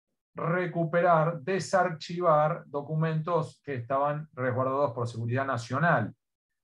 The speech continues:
que hablan precisamente sobre interacciones entre Argentina y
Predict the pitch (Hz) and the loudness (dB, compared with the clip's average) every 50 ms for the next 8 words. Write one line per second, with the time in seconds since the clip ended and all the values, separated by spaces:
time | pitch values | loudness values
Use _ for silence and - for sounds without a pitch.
0 | _ _ - 202 214 214 196 190 196 190 175 165 170 160 156 180 175 196 180 160 | _ _ 0 4 6 6 8 8 6 4 4 2 -2 -2 -2 -2 0 0 2 2
1 | 156 160 160 156 180 165 - - 151 156 160 170 165 160 160 160 156 151 - - | 4 2 2 2 0 -4 -2 -2 -2 0 0 0 0 0 0 0 0 0 -2 -2
2 | 160 160 170 - - 127 127 123 127 120 113 113 117 123 120 135 147 147 147 156 | -2 0 0 -2 -4 -6 -6 -4 -4 -4 -2 -2 -4 -4 -4 -4 -4 -2 0 0
3 | 160 160 160 - - - 160 160 156 151 156 - | 0 0 0 -2 -4 0 2 2 4 2 0 -2